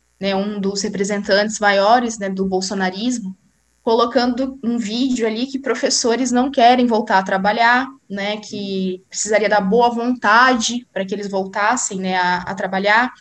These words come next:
Embora a fala dele tenha sido direcionada especificamente aos professores das escolas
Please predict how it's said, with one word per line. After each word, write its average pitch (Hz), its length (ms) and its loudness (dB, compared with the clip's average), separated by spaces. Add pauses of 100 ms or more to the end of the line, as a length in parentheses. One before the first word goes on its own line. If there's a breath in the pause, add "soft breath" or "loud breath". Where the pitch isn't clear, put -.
(280)
Embora 240 320 2
a 294 40 2
fala 240 260 2
dele 202 260 -2
tenha 214 180 -4
sido 208 220 -8
direcionada 196 580 -2
especificamente 190 880 -4
aos 233 320 2
professores 190 460 -6
das 247 240 2
escolas 233 960 2